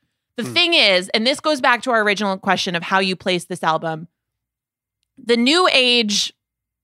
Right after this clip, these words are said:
Speaker 1: comes on Red. And I think maybe that's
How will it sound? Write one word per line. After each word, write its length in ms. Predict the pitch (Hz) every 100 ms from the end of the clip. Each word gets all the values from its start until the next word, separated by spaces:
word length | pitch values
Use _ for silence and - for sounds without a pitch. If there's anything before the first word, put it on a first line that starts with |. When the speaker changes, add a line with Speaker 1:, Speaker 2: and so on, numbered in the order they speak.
| _ -
Speaker 1:
comes 280 | 226 190
on 200 | 175 165
Red. 340 | 160 123 - - _ _ _ _ _ _ _ _ _ -
And 160 | 226 220
I 120 | 220
think 460 | - - 302 330 247
maybe 460 | 240 233 220 214
that's 760 | 180 196 180 190 - - -